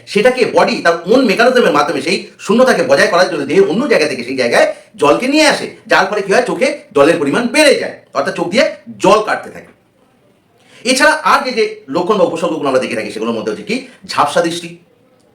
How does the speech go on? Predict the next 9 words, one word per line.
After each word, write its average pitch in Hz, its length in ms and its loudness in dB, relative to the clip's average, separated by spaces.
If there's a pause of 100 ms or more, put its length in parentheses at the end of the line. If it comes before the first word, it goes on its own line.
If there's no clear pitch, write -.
(400)
যা - 340 -6
সারাদিন 143 320 -6
ওঠানামা 127 320 -6
করে, - 140 -8
একভাবে 190 320 -4
কিন্তু 147 180 -10
ঝাপ-, 120 300 -8
ঝাপসা 107 240 -8
দৃষ্টি 220 380 -8